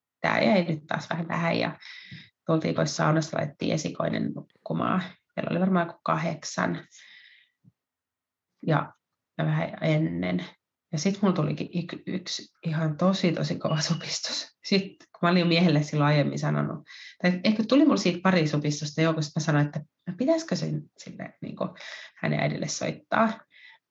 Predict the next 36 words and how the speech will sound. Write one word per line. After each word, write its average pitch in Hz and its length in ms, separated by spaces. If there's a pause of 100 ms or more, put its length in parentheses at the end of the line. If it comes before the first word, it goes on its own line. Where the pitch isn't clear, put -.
(120)
Et 147 100
se 151 80
oli 156 80
kuitenkin 160 340
jouluaaton 165 720
aatto, 143 460
ja 55 180 (720)
et, - 80 (1040)
et 147 160
vähän 151 220
niinku, - 380 (180)
et 151 100 (120)
tuleeko 147 280
se 151 80
sit 147 200
meille 147 420 (180)
turhaan, 156 540
tai 151 240
<laughs> 240 60 (760)
näin. 165 220
Ja 151 80
jotenkin 160 420
sit - 180
se - 80
oli 143 60
se, 143 60
että - 160
no - 60 (100)
ei, 175 200
noi 170 220
on 139 80
taas 123 280
noita, - 280
et - 120
ei 160 140
soiteta. - 420